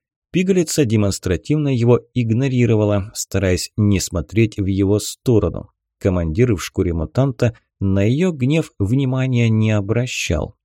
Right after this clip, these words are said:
У него сейчас интуиция выла, что их время на исходе. Он торопился как мог,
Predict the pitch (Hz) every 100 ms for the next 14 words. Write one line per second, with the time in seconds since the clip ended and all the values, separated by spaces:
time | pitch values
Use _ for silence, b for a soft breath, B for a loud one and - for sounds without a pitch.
0 | - 87 82 123 - - 92 - - 101
1 | 87 - 82 80 - - 82 78 139 117
2 | 95 b b - - - 123 127 110 95
3 | 92 107 110 98 95 101 113 113 - -
4 | 113 92 95 - _ _ - 160 147 -
5 | - - - 156 110 87 - 90 - 92
6 | 117 151 - -